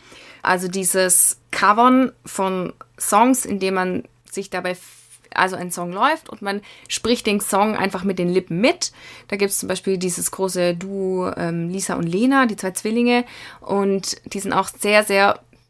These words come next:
bekannt geworden durch ihre Musical.ly-Videos und dadurch wird natürlich auch wieder diese Musik, die sie covern, bekannt.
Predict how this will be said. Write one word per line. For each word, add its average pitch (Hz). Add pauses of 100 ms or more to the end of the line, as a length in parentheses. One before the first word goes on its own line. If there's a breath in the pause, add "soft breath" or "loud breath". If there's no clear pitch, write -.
(220)
bekannt 226
geworden 208
durch 196
ihre 196
Musical.ly-Videos 240 (160)
und 214 (420)
dadurch 226
wird 214
natürlich 208
auch 202
wieder 196
diese 196
Musik, 202
die 202
sie 185
covern, 190
bekannt. 175